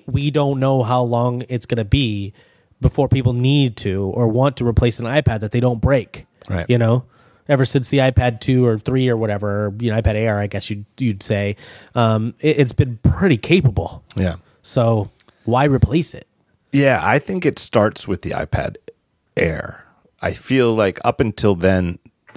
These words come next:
Speaker 2: it was still improving rapidly. I mean, the first one is the first one. I mean, you know, it was, you know, wow, it's a tablet that people might actually buy, but it was super thick. It didn't have Retina.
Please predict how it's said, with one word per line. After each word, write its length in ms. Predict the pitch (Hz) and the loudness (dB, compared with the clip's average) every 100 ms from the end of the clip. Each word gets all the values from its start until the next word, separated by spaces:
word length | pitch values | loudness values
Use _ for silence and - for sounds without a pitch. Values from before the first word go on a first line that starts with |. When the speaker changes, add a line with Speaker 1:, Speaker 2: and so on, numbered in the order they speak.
| - | -6
Speaker 2:
it 240 | 98 90 - | -4 -4 -4
was 400 | 92 85 78 78 | 0 0 0 -6
still 480 | - - 95 87 82 | -8 2 2 2 -2
improving 640 | 92 85 - 101 90 78 | -6 -6 2 2 2 -2
rapidly. 520 | 76 78 78 - - - | -2 -2 -2 -6 -10 -8
I 40 | |
mean, 140 | 82 95 | -2 0
the 80 | |
first 280 | 92 139 123 | 2 0 2
one 280 | 104 90 80 | 0 0 -2
is 160 | - 76 | -6 -8
the 100 | 76 | -8
first 280 | 80 78 - | -4 -4 -2
one. 220 | 71 67 | -4 -4
I 80 | 64 | -4
mean, 340 | 73 65 - - | -6 -6 -12 -8
you 80 | 80 | -8
know, 120 | - - - | -8 -16 -20
it 220 | - 76 - | -6 -6 -6
was, 260 | 78 - _ - 135 123 - 240 - | -12 -12 _ -20 -18 -16 -18 -18 -6
you 100 | 107 | -4
know, 160 | - - _ - | -4 -6 _ -4
wow, 380 | 101 117 73 67 | 0 0 0 -4
it's 180 | - | -8
a 40 | 87 | -12
tablet 440 | 76 117 98 87 | -2 -2 0 -2
that 120 | - | -4
people 220 | - 101 82 | -6 -4 -2
might 160 | 78 | -2
actually 240 | 76 73 76 | -4 -4 -4
buy, 280 | 78 101 76 | 0 0 2
but 160 | - | -2
it 60 | 71 | -2
was 100 | - | -6
super 220 | - - | -4 -4
thick. 280 | 80 101 - | 0 0 0
It 80 | - | -2
didn't 160 | 73 | 0
have 160 | 69 - | 0 0
Retina. 380 | 65 - 62 | -4 -4 -8